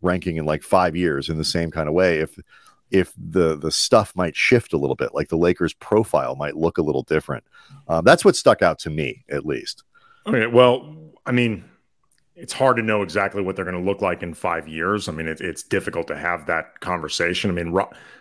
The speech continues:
Speaker 2: Rob Pelinka right now, I think, is in pretty good standing among Laker fans, but I don't think that standing is in pen. I think it's in pencil. I think it can be fluid, just like everything with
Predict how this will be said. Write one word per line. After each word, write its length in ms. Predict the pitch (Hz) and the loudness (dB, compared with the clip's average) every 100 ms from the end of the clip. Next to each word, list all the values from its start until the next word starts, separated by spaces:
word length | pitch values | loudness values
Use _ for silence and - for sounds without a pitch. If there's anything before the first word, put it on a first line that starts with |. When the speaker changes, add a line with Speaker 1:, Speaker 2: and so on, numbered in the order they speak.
| _ | _
Speaker 2:
Rob 280 | 101 123 123 | 6 6 6
Pelinka 420 | 120 123 123 120 92 | 4 6 6 4 2
right 260 | 98 107 | 2 2
now, 280 | 92 98 110 | 0 0 0
I 80 | 101 | 0
think, 160 | 98 | -4
is 100 | 87 | -4
in 140 | 92 90 | -6 -6
pretty 460 | - 101 92 76 69 | -2 0 0 -4 -4
good 260 | 98 95 87 | 0 0 0
standing 540 | - - 87 101 113 | -4 -4 -2 0 0
among 320 | 98 87 87 | 0 -2 -2
Laker 260 | 85 90 95 | -2 -2 -4
fans, 380 | - 95 98 95 | -4 -4 -4 -4
but 140 | 98 | -4
I 100 | 82 | -4
don't 280 | - 95 92 - | -2 -4 -4 -6
think 340 | 90 80 - | -8 -8 -8
that 200 | 92 82 | -6 -4
standing 680 | - - 92 92 87 87 80 _ _ _ _ 117 | -6 -4 -2 -2 -4 -6 -10 _ _ _ _ 0
is 160 | 107 | 0
in 180 | 90 87 | 2 -4
pen. 520 | - 117 92 85 92 - | -2 0 0 -2 -8 -8
I 60 | 85 | -6
think 180 | 92 | -4
it's 140 | 90 98 | -4 -6
in 140 | 85 | -8
pencil. 560 | - 82 80 98 95 101 | -6 -6 -2 0 0 0
I 100 | 87 | -6
think 240 | - 90 87 | -4 -6 -6
it 80 | |
can 120 | 90 85 | -8 -6
be 100 | 82 | -6
fluid, 520 | - 90 87 95 92 | -4 -2 2 0 0
just 260 | 92 - | -4 0
like 280 | 95 90 90 - _ _ _ _ _ - | 0 0 -2 -16 _ _ _ _ _ 2
everything 880 | 127 117 117 98 110 95 92 110 - _ _ _ | 2 4 2 2 0 0 -2 -4 -12 _ _ _
with 320 | - 101 92 | -2 0 0